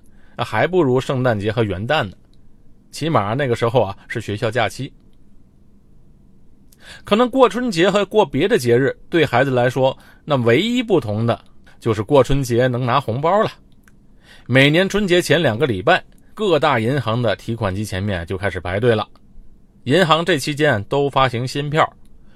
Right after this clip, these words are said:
过年嘛，大家都习惯用新钞票放在红包里。一般上啊，去提款机都是取两块或者十块的钞票。哎，可能你会觉得，哎，怎么都是零钱呢？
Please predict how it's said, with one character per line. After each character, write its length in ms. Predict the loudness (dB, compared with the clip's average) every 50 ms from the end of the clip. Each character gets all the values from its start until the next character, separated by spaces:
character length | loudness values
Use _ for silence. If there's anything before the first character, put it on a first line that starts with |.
| -20 -20 -14 -6
过 240 | -2 0 0 0 0
年 180 | 0 -2 -4
嘛， 140 | -4 -4 -4 -6 -8 -20 -12 -8
大 160 | -6 -4 -2
家 140 | 0 0 0
都 120 | 0 -2
习 160 | -2 -2 -2
惯 160 | -2 0 0
用 160 | -2 -2 -6 -6
新 360 | -6 -6 -6 -4 -4 -4 -4
钞 200 | -2 0 0 0
票 240 | 0 0 -2 -2 -4 -8
放 160 | -8 -8 -6
在 80 | -8 -10
红 240 | -10 -10 -6 -2
包 180 | 0 2 2 2
里。 140 | 2 0 -4 -14 -20 -20 -20 -20 -20 -20 _ -20 _ -20 -20 -20 -20 -20 -20 -12 -6
一 120 | -2 -2 2
般 180 | 4 4 4
上 200 | 6 4 4 4
啊， 160 | 2 -2 -4 -8
去 440 | -16 -14 -8 -6 -6 -4 -4 -6 -6
提 160 | -8 -6 -4
款 180 | -2 0 0 0
机 240 | -2 -4 -4 -4 -6 -8
都 120 | -8 -6
是 120 | -6 -6 -8
取 200 | -8 -8 -8 -6
两 280 | -6 -6 -6 -8 -12
块 200 | -8 -4 -2 -2 -2
或 140 | -4 -12 -12
者 100 | -12 -14
十 240 | -16 -16 -12 -8 -4
块 160 | -2 0 0
的 80 | 0 0
钞 220 | -2 -4 -4 -2
票。 180 | -2 -2 -4 -4 -10 -20 _ _ -20 -20 -20 -20 -20 -20 -20 -20 -20 -20 -20 -14 -10
哎， 100 | -8 -8
可 160 | -6 -4 -4
能 180 | -2 -2 -2 -2
你 80 | -4
会 140 | -4 -4 -4
觉 160 | -2 0 0
得， 160 | 0 0 -2 -6 -8 -18 -20 -12 -8
哎， 80 | -8 -6
怎 120 | -6 -6
么 80 | -6 -6
都 100 | -6 -6
是 120 | -6 -6
零 240 | -6 -6 -4 -6 -6
钱 200 | -4 -6 -6 -6
呢？ 80 | -8